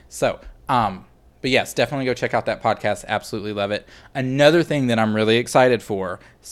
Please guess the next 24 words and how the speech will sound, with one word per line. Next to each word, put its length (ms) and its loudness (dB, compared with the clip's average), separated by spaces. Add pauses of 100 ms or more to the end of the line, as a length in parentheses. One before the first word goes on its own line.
(140)
uh, 280 -2 (160)
go, 180 -4
being 340 -4
on 180 -2
topic, 480 0 (1040)
you 400 -4
actually, 800 -6 (180)
uh, 380 -4
mentioned 340 -10
this 140 -12
to 100 -16
me, 140 -8
I 80 -10
think, 300 -10
or 40 -16
you 120 -14
tagged 360 -8
me 160 -14
or 80 -10
something, 360 -8 (300)
in 120 -4
The 80 -4
Quiet 420 4
Room. 360 -8